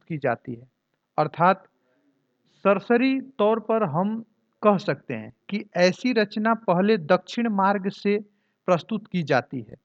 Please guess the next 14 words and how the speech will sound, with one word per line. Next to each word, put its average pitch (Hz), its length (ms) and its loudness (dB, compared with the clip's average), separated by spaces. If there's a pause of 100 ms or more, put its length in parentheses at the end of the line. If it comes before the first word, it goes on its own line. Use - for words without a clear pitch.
(480)
यानी 175 440 0 (380)
प्राचीन 220 540 2
संगीत 196 580 -4
का 196 260 2
प्रस्तुतिकरण 180 920 -4 (440)
और 165 260 0
तबले 196 320 2
का 220 160 2
प्रस्तुतिकरण 175 920 -4 (640)
आईने 202 360 2
की 226 260 -6
प्रतिमाओं 190 880 0 (480)
की 196 100 0
तरह 185 360 2